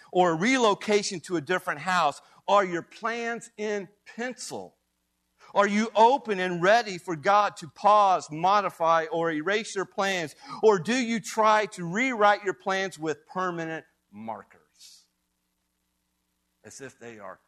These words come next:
your plans and not God's? Listen, instead of planning the future without God, as if it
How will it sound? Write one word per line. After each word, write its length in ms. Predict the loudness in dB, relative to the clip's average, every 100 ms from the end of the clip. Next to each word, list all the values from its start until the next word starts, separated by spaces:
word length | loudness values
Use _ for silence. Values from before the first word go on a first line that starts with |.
| _ _
your 360 | -16 -14 -14
plans 720 | -18 -20 -20 _ _ _ -20 _ _ _ _ _ _ _ -20
and 200 | -16 -12
not 300 | -14 -14 -20
God's? 580 | -20 -20 _ -20 -20 _ _ _ _ _ _ _ _ _
Listen, 300 | -12 -12 -16 _ _ _ _ _
instead 380 | -20 -6 -4 -4
of 180 | -6 -10
planning 800 | -6 0 0 0 0 -2 -4
the 100 | -4
future 580 | -6 -4 -4 -4 -2 0
without 840 | 0 -2 -6 _ 0 2 2 -2 -8
God, 200 | -8 -8 -20 _ _ _
as 220 | -4 -2
if 160 | -4 -4
it 140 | -6